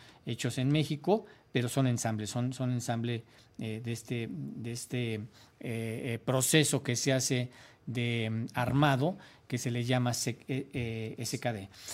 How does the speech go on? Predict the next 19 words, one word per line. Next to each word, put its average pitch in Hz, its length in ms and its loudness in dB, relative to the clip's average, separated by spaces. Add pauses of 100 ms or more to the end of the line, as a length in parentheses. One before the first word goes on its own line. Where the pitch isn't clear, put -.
(180)
Bueno, 160 240 6
pues, 147 220 6
eh, 143 440 6
también 185 600 4
tienen 185 260 4
un 190 80 4
apartado 165 460 2
muy 165 160 4
interesante 139 640 0
que 117 140 -2
tiene 127 260 2
cuatro 127 300 2
sellos 123 320 2
que 127 100 0
ellos, 117 300 0
eso 117 260 -4
es 127 220 0
lo 135 100 0
que, 110 260 -2